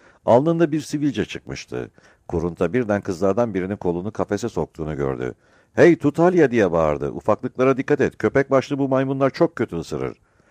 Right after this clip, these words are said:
Sonra Nerik Kaili'ye döndü ve sırıtarak şöyle dedi. "Ee, sevgili Ahret kardeşim, kardeşlerinle oynamıyor musun?"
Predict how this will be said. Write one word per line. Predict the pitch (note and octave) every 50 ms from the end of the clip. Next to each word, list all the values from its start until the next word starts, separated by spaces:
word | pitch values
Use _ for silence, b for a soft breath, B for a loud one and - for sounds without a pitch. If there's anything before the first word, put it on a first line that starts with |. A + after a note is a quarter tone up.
| b b b b b
Sonra | - - D3+ D#3+ D#3
Nerik | C#3+ C#3 C#3 C#3 D3+ D#3+ -
Kaili'ye | - C3+ C3 C3+ C3+ G2+ D#2+ D2 D2 C2
döndü | D2 D#2+ F2 G2+ A2
ve | A2 F2+
sırıtarak | - - A#2 A2+ G#2 - G2+ G#2 G2+ -
şöyle | - F#2+ D#2+ D2 C2
dedi. | B1+ B1 A#1 B1+ B1 - b b b b b b b -
"Ee, | A#2+ D3 D3+ C3 B2 C3+
sevgili | - - A2+ A2 G#2+ G#2 C3 B2 G#2
Ahret | F#2 F2+ E2 F#2 F2 -
kardeşim, | - F2+ E2 D2+ C#2 D2 - D#2+ C#2+
kardeşlerinle | - - F2 F2 F2+ G2 - - G2+ G2 G2 G2+ G2
oynamıyor | F#2+ G2+ A#2+ D3+ E3 D3 G#2 D#2+
musun?" | D2 C#2 C#2+ - - C2+ B1 A1+